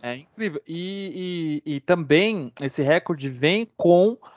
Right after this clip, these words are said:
algumas derrotas seguidas do, duas derrotas seguidas, né, do, do Brooklyn Nets e o Bulls assumindo a liderança da Conferência Leste, né? Algo que eles fizeram por muito tempo lá naquele começo arrasador dos dez primeiros jogos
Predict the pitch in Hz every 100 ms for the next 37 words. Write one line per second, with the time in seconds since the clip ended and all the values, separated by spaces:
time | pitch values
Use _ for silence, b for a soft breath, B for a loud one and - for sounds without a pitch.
0 | b b - 135 156 220 190 190 147 151
1 | 151 147 - 147 131 180 190 151 120 117
2 | 131 123 120 120 196 185 165 160 151 -
3 | 143 131 151 139 131 127 120 120 120 117
4 | 113 107 - 120 117 117 113 131 160 214
5 | 190 147 156 208 - 262 262 285 311 233
6 | 185 214 233 247 - 294 277 220 262 285
7 | 254 247 254 185 196 - _ b b b
8 | - 143 180 - 214 - 196 180 180 196
9 | 160 143 185 - 180 156 208 _ _ _
10 | _ _ 131 147 156 151 156 151 160 143
11 | 151 180 170 160 165 - 156 147 151 147
12 | 143 147 - 147 147 147 139 143 151 160
13 | 127 147 165 131 139 139 143 139 139 123
14 | 120 127 160 -